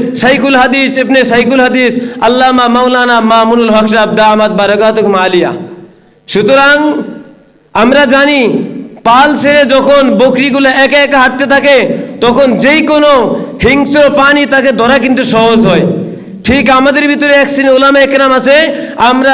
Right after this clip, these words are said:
যার যার মত নিয়ে আলাদা আলাদা চলাফেরা করি না। আর সময় নাই, এখনই সুযোগ আসছে আমাদের সকলকে একত্রবদ্ধ হওয়ার, এক হওয়ার। এই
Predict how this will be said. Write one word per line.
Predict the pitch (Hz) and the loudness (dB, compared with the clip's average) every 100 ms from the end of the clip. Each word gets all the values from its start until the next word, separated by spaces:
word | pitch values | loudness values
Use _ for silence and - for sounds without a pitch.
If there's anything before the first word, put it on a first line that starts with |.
| 262 196 | 2 2
যার | 247 254 | 2 2
যার | 214 262 240 | 0 0 2
মত | 247 262 247 | 0 0 0
নিয়ে | 262 240 240 | 0 2 2
আলাদা | 262 - | 0 0
আলাদা | 247 247 247 247 | 0 0 -2 0
চলাফেরা | 247 226 233 226 | 0 0 0 0
করি | 220 202 151 - - - 165 | 0 0 -2 -6 -10 -4 0
না। | 233 277 247 175 160 - - 220 277 | 2 2 2 -2 -6 -12 -4 0 2
আর | 285 - | 2 0
সময় | 247 277 285 | 0 2 2
নাই, | 285 294 254 208 233 - 240 | 2 2 2 0 -6 -4 -2
এখনই | 247 285 294 | 0 0 0
সুযোগ | - 254 277 277 | 0 -2 0 0
আসছে | 277 269 | 0 0
আমাদের | 277 269 277 269 269 | 0 2 2 0 0
সকলকে | 240 269 277 269 | 0 0 0 0
একত্রবদ্ধ | 262 285 302 302 277 277 240 | 0 -2 -4 -2 0 0 2
হওয়ার, | 254 247 233 - - - 247 | 2 2 0 -6 -10 -2 0
এক | 277 262 | 2 2
হওয়ার। | 269 254 214 233 - - | 2 2 0 -4 -4 0
এই | 262 | 2